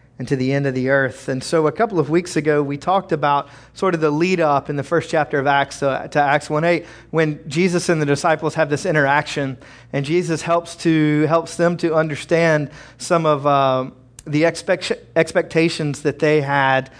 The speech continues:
of Jesus and what Jesus was going to accomplish was a little off base and, and perhaps pointed out some idols of their heart to them.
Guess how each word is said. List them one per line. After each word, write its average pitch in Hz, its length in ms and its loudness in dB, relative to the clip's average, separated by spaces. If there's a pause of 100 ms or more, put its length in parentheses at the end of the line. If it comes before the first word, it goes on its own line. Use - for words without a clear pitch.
(280)
of 135 160 0
Jesus 160 380 0
and 147 120 0
what 156 100 0
Jesus 156 240 -2
was 147 120 -4
going 143 160 0
to 135 60 0
accomplish 151 400 -2
was 151 140 -2
a 170 60 0
little 214 220 0
off 147 200 0
base 143 400 0
and, 127 180 -6 (280)
and 147 120 -6
perhaps 165 300 0
pointed 170 280 2
out 160 200 2
some 147 220 -2
idols 151 300 2
of 139 80 0
their 131 120 2
heart 180 400 0
to 143 100 -4
them. 123 380 -6